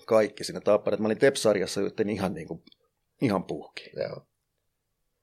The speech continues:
Speaker 1: Muistan vielä semmoisenkin tilanteen siinä Tappara-sarjassa, että kun mä olin ollut siellä jonkun minuutin siellä jäällä, tuli joku viidentoista sekunnin vaiht-, tai tauko siinä, mä olin penkillä,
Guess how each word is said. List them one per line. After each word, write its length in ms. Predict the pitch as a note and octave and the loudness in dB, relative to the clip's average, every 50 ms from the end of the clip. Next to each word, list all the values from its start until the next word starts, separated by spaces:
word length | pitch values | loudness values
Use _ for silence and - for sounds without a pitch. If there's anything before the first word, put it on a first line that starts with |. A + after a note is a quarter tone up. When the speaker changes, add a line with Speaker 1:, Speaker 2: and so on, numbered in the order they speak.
| _ _ _ _ _ - - - | _ _ _ _ _ -4 -2 0
Speaker 1:
Muistan 320 | G#2 A2 A2 - A#2 G2 | 0 0 0 0 0 2
vielä 120 | G#2 A2 A2 | 4 4 4
semmoisenkin 460 | G#2+ A#2 A2+ G#2+ G#2+ F#2+ F#2 F#2 - | 4 2 2 0 0 -2 -4 -6 -4
tilanteen 440 | - G#2 G2+ G2 F#2+ F2+ - E2 - | 0 2 2 2 2 0 -4 -6 -6
siinä 120 | F2+ F2+ | -6 -6
Tappara-sarjassa, 840 | - - F#2 - - - - - - F2 E2+ E2+ D#2 E2 - - - | -2 -2 -2 -2 -2 -4 -4 -4 -4 -6 -6 -6 -6 -6 -6 -6 -8
että 180 | - - - F2+ | -10 -10 -10 -12
kun 220 | - D#2+ - C#2+ _ _ _ _ _ _ _ _ _ - | -12 -14 -18 -18 _ _ _ _ _ _ _ _ _ -4
mä 80 | G2+ | 0
olin 140 | F#2+ G#2 G2+ | 2 2 4
ollut 220 | G#2+ A2+ A2 G2 - | 4 4 4 2 0
siellä 220 | - F#2 F#2 F#2 | 0 2 2 2
jonkun 220 | F#2 F2 F2+ F#2 | 2 0 -2 -2
minuutin 420 | G2+ G#2+ A#2 A2+ F#2 - - D2 D2 | 0 0 0 0 0 -2 -6 -12 -12
siellä 280 | - - C#2+ E2 F2+ | -10 -10 -6 0 4
jäällä, 480 | A#2 A#2+ A#2 G#2+ G2+ F#2+ F#2+ F#2+ - - _ _ _ _ _ _ _ _ _ _ _ _ _ _ _ _ - | 4 6 6 6 4 2 0 -2 -2 -6 _ _ _ _ _ _ _ _ _ _ _ _ _ _ _ _ -2
tuli 140 | G#2+ G#2+ G#2+ | 2 4 4
joku 200 | G#2 - G#2 G2+ | 4 2 2 2
viidentoista 420 | B2+ C3+ B2 A#2 F2+ F#2 F#2 - | 4 6 6 6 4 0 -2 -2
sekunnin 320 | G#2+ F#2+ - F2+ F#2 F2 | -2 -2 -2 -2 -6 -6
vaiht-, 420 | D#2+ - - G#2+ A2 G#2 G#2 - _ - | -4 0 4 6 6 6 4 2 _ 2
tai 120 | G#2 G2+ | 2 2
tauko 380 | - G#2+ A2+ A#2 A2+ - - F#2 | 4 6 8 8 8 6 4 0
siinä, 200 | - F#2 E2+ F#2 | -4 -2 -4 -2
mä 80 | F2 E2+ | -2 -2
olin 160 | E2+ F2+ E2 | -2 -2 0
penkillä, 580 | - A#2 A2+ A2 G#2 E2+ F#2 F2 E2+ F2 D#2+ | 4 4 6 6 4 2 0 -2 0 -2 -2